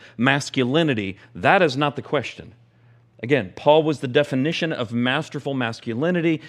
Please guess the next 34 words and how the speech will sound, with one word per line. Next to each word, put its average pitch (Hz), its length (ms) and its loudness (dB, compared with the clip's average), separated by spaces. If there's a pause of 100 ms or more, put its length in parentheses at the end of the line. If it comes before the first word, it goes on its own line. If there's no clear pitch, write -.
and 131 100 0
in 131 100 0
fact, 165 340 0 (200)
he, 208 220 -6
he 185 160 -2
probably 175 460 2
would 165 160 2
have 170 120 -2
enjoyed 147 420 0
coming 120 260 -2
to 117 100 -4
them 117 180 0
and 107 120 -4
slicing 123 760 -2
the, 110 140 -4 (240)
the 120 80 -4
teachers 127 420 -2
and 110 160 -2
preachers 123 420 -2
of 110 100 0
that 110 160 -2
town 117 220 0
up 110 220 -4
and 113 120 -2
down 113 240 -2
six - 260 -12
ways 113 180 0
to - 80 -18
Sunday. 98 380 -8 (220)
He 175 100 0
would 180 120 4
have 110 100 -2
enjoyed 101 420 -4
it. - 160 -18